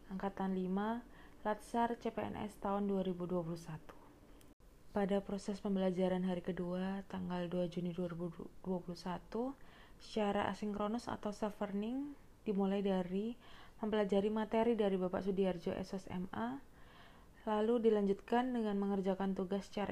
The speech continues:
individu maupun tugas kelompok, yaitu tentang analis isu ke-, kontemporer. Untuk tugas individu, yaitu tentang isu kontemporer yang ada di instansi, dan untuk tugas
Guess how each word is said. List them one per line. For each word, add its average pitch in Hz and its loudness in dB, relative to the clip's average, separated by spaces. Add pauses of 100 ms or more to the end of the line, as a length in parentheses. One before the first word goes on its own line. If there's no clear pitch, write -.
individu 196 0 (480)
maupun 214 0
tugas 196 2
kelompok, 190 0
yaitu - 0
tentang 220 -2
analis 202 -2
isu 196 -4
ke-, - -4
kontemporer. 185 0 (1300)
Untuk 208 -4
tugas 202 -2
individu, 208 0 (400)
yaitu 202 -2 (480)
tentang 208 -4 (560)
isu 208 -8
kontemporer 220 -2
yang 208 -6
ada 185 -2
di - 0
instansi, 190 -4 (880)
dan 196 2
untuk 202 -4
tugas 202 -2